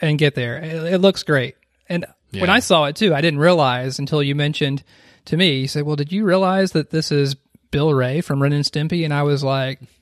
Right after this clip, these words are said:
Speaker 1: jaw on the floor, like,
Speaker 2: <laughs>
Speaker 1: "Oh, he's handling the art direction."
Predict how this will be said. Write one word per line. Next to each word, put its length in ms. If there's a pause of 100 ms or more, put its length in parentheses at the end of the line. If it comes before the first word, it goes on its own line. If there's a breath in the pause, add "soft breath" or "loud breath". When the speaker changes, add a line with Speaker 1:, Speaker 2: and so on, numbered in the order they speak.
(400)
Speaker 1:
jaw 380
on 120
the 80
floor, 460
like, 260 (180)
Speaker 2:
<laughs> 160
Speaker 1:
"Oh, 600
he's 320
handling 400
the 100
art 200
direction." 560